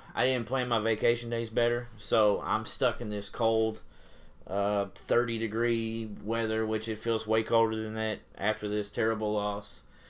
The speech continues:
When I have friends that are down in Jacksonville where it's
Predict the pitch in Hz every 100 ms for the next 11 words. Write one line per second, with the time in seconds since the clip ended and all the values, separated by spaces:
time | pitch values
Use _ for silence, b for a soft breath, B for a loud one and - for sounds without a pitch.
0 | B B 95 95 101 117 104 - 110 107
1 | 110 104 101 104 104 98 104 104 101 107
2 | 104 104 101 98 92 - -